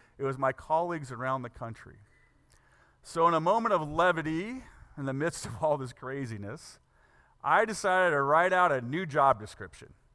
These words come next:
Have you ever done that? Have you ever written out a new job description for yourself? Kinda trying to describe what I thought I was being asked to do. So here's how it went.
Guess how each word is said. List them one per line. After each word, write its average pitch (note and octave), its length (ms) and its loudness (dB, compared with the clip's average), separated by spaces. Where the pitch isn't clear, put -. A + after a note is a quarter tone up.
Have A2 60 -16
you C#3+ 60 -6
ever F#3 100 0
done G3+ 200 2
that? A#3 140 0
Have G#3 80 -6
you E3 60 -4
ever F3 140 0
written F#3 180 -4
out F#3 120 -2
a A#2+ 80 -4
new D3 360 -6
job D#3+ 300 0
description E3+ 420 -10
for F3+ 120 -10
yourself? F3+ 500 -10
Kinda B3+ 220 4
trying A#3+ 240 2
to G#3 40 2
describe G3 560 8
what E3+ 120 4
I D3 60 6
thought F#3+ 360 6
I D3+ 120 4
was D3 120 0
being C3+ 320 -4
asked D3+ 460 -2
to C#3+ 100 -14
do. G#2+ 380 -14
So D3 180 0
here's G#3 300 2
how F#3+ 240 6
it C#3+ 100 4
went. A2 240 -6